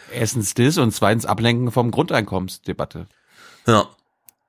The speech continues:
Speaker 2: Ja, das vielleicht auch so ein bisschen.
Speaker 1: Die, die
Speaker 2: Wobei
Speaker 1: wo-,
Speaker 2: die
Speaker 1: die
Speaker 2: jetzt nicht gerade so heiß gekocht wird gerade, oder?
Speaker 1: Nee, aber das wollen sie aber nicht, nicht, äh, diskutieren.
Speaker 2: Ja,
Speaker 1: Es gibt
Speaker 2: also
Speaker 1: ja auch
Speaker 2: die,
Speaker 1: bei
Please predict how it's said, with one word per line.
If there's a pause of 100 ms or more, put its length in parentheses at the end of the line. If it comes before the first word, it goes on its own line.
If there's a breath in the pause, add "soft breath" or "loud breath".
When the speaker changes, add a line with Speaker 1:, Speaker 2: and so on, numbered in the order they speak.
(160)
Speaker 2:
Ja,
das
vielleicht
auch
so
ein
bisschen.
Speaker 1:
Die,
die
Speaker 2:
Wobei
Speaker 1:
wo-,
Speaker 2:
die
Speaker 1:
die
Speaker 2:
jetzt
nicht
gerade
so
heiß
gekocht
wird
gerade,
oder? (200)
Speaker 1:
Nee,
aber
das
wollen
sie
aber
nicht,
nicht,
äh,
diskutieren. (1200 loud breath)
Speaker 2:
Ja,
Speaker 1:
Es
gibt
Speaker 2:
also
Speaker 1:
ja
auch
Speaker 2:
die,
Speaker 1:
bei